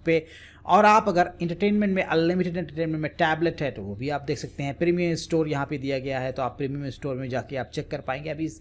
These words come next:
सारी चीज़ों का ओवरव्यू दिया गया है आपको, लेकिन फ्यूचर में नहीं, आपको ये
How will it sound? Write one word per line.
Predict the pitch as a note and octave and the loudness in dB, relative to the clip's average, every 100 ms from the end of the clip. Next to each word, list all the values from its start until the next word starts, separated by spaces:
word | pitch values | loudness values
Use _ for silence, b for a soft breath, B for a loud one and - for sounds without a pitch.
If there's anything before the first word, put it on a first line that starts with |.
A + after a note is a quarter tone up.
| B B B | B B B
सारी | - A3+ A3+ B3+ | 0 6 6 6
चीज़ों | A3+ G3+ | 4 4
का | G3+ | 2
ओवरव्यू | - E3 D#3 D3+ | 0 2 2 0
दिया | C#3 C3+ | -4 -4
गया | B2 C3 C3 | -4 -4 -4
है | D3 - | -6 -8
आपको, | B2+ B2 - | -8 -8 -6
लेकिन | A2+ A2+ B2+ A#2+ - | -6 -4 -8 -10 -2
फ्यूचर | G3 G#3 G#3 F#3 | 2 2 2 2
में | C#3+ B2 B2+ C#3 | 2 -6 -8 -10
नहीं, | A#2 D3 E3+ E3+ - b b b b - | -6 -2 -2 -4 -10 b b b b 2
आपको | G3+ A#3 - | 6 8 8
ये | E3 E3 - | 6 6 2